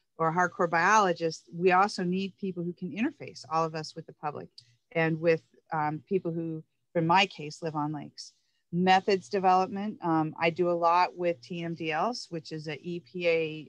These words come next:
uh, mandate, that regulation that large water bodies that have impacts, negative impacts to their water, have to develop the maximum amount of phosphorus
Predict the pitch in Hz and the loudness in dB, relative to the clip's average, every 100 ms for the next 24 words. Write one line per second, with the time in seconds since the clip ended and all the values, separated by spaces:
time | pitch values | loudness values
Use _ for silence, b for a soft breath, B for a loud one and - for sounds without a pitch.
0 | - 147 143 143 - - 160 165 165 165 | -14 -10 -8 -10 -14 -12 -8 -6 -4 -2
1 | 160 160 - - 151 147 147 - 170 165 | -2 -2 -8 -6 -2 -2 -6 -4 -4 -2
2 | 160 160 165 156 147 - _ _ _ 170 | -4 -4 -8 -8 -8 -12 _ _ _ 0
3 | 170 170 165 165 160 165 160 156 156 156 | 4 4 2 0 2 2 0 0 -2 -6
4 | 147 151 156 156 156 151 _ 180 180 180 | -14 -12 -2 0 0 -2 _ -4 -4 -4
5 | 160 156 165 - - 170 160 156 156 156 | -6 -4 -6 -8 -6 -4 -4 -6 -8 -8
6 | 156 139 - 151 151 151 151 156 156 156 | -12 -12 -12 -10 -4 -2 -2 -8 -10 -12
7 | 151 160 156 156 156 156 - 160 147 151 | -8 -4 -4 -4 -6 -6 -6 -10 -8 -6
8 | 147 139 156 147 - 147 156 - | -6 -6 -4 -4 -4 -14 -16 -16